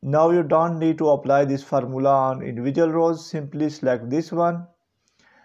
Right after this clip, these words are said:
and place your cursor at the corner.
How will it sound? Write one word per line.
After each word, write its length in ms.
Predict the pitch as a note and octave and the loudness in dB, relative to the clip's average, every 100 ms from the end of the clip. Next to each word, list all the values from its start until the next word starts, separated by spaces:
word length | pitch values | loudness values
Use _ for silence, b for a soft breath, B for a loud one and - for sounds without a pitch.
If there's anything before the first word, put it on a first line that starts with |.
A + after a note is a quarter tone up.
| b _ | b _
and 540 | B2+ C3 C3+ C3 B2 G3 _ - | -2 0 0 -2 -8 -16 _ -2
place 320 | C#3+ D#3+ D#3+ | 2 2 2
your 160 | E3 D#3+ | -2 0
cursor 500 | E3+ D#3 - E3+ E3 | 0 0 0 0 -2
at 260 | - B2+ A#2+ | -4 -4 -4
the 120 | C3+ | -6
corner. 640 | - C3+ C3 C#3 D#3+ G#3 | -2 0 0 0 -2 -2